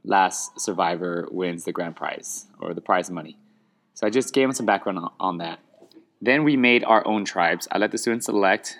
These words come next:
and what works best just is to have, for me, and I believe it's on the unit also,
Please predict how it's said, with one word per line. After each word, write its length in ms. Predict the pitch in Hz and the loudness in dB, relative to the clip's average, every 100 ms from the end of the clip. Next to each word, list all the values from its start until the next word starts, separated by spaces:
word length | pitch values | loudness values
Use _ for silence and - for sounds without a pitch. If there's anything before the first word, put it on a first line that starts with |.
| - | -8
and 460 | 101 98 98 82 | -2 0 0 0
what 200 | 98 117 | 2 2
works 260 | 113 120 - | 2 -2 -2
best 400 | - 104 107 - _ _ _ _ _ - | 2 4 4 -4 _ _ _ _ _ -6
just 380 | - 104 - - - - | -2 -2 -2 -8 -14 -6
is 260 | 98 92 | -2 -2
to 80 | 87 | -2
have, 460 | - 92 90 87 85 _ _ _ | -4 0 2 0 -2 _ _ _
for 140 | - | -6
me, 420 | 101 107 104 101 _ | -4 -2 -2 -4 _
and 460 | - 90 87 87 87 - | -12 -8 -8 -8 -10 -8
I 80 | 92 | -6
believe 300 | 113 135 110 | 0 2 2
it's 200 | 90 - | 0 0
on 300 | 90 90 85 | 0 0 -2
the 140 | 82 | -4
unit 320 | 87 95 90 | -2 -4 -4
also, 440 | - 85 - 87 | -4 -6 -4 -6